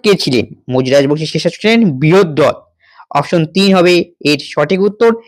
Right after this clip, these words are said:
এখান থেকে মনে রাখো মৌর্য যে রাজবংশ রয়েছে এটি পু-, চন্দ্রগুপ্ত মৌর্য স্থাপন করেছিলেন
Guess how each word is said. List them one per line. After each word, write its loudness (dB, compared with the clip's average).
এখান 0
থেকে 2
মনে 2
রাখো 0
মৌর্য 0
যে 0
রাজবংশ 0
রয়েছে 0
এটি -2
পু-, 0
চন্দ্রগুপ্ত 2
মৌর্য 2
স্থাপন -2
করেছিলেন -2